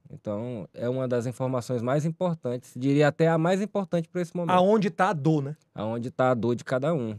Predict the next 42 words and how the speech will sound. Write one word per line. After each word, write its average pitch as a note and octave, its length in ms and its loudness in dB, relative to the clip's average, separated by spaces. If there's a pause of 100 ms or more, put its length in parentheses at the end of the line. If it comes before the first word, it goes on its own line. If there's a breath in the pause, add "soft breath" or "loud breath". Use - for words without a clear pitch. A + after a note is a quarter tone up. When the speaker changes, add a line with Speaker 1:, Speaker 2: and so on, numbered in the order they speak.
Speaker 1:
Em A#2 140 -4
geral, C#3+ 340 6
essa D3+ 300 4
dor, B2 300 0 (240)
ela A2+ 140 -2
é - 20 -2
mais C3+ 240 2
ligada A#2+ 560 2
ao A2+ 100 2
governo A#2 300 0
do G#2 80 -6
estado? C3 440 2 (560)
É - 60 -10
mais B2+ 260 2
ligada A#2 460 2
à A2+ 60 0
Speaker 2:
Ao D#3 80 2
município. D#3 140 4
Speaker 1:
prefeitura? B2+ 520 6
Speaker 2:
Depende F3+ 480 4
do G3+ 140 2
gestor, E3 480 6
né? E3 80 8
Speaker 1:
Depende C3+ 340 6
do C#3 80 6
gestor, D#3+ 400 8
tem C3 160 2
que - 60 -10
saber B2+ 180 4
o A#2 60 2
que D3 80 0
que D3+ 100 0
essas D#3+ 220 -2
pessoas D#3 420 0
acham A2 380 0
Speaker 2:
Então, D#3+ 180 4
Speaker 1:
mesmo. G3 140 8
Speaker 2:
vamos A3+ 100 10
lá. B2+ 180 6 (520)
Coloca F3 260 4
na D#3 80 4
tela. A#2 340 0